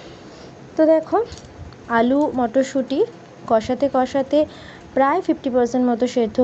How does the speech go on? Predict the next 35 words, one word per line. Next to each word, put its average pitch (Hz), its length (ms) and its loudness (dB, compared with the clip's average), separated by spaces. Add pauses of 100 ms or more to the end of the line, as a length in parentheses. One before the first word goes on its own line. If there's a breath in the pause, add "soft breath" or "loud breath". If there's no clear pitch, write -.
হয়ে 233 180 4
গেছে, 233 320 -2 (180)
বাকি 226 280 -4
ফিফটি 262 300 -6
পার্সেন্টের 220 460 -2
জন্য 220 200 -4 (100)
আমি 311 180 2
জল 196 260 0
দিয়ে 208 160 2
দিলাম। 285 240 0 (520 loud breath)
এটাকে 269 280 0
কিন্তু 359 200 -2 (100)
খুব - 240 2
ভালো 226 280 0
করে 269 220 4
সেদ্ধ 240 300 -2
করতে 214 240 -2
হবে, 208 200 -2
মটরশুঁটিগুলোকেও 240 880 0
কিন্তু 247 280 -2 (580 loud breath)
অবশ্যই 269 400 2
খুব 294 180 0
ভালো 277 220 2
করে 285 180 2
সেদ্ধ 269 220 0 (100)
করবে, 302 180 0 (140)
তবেই 240 320 0
কিন্তু 302 260 -2
এর 285 140 -2
টেস্টটা 226 380 -6
খুব 302 160 -4 (100)
সুন্দর 233 320 2 (120)
খুলবে। 185 340 -6 (640 loud breath)
তো 330 120 0
চলো, 320 280 0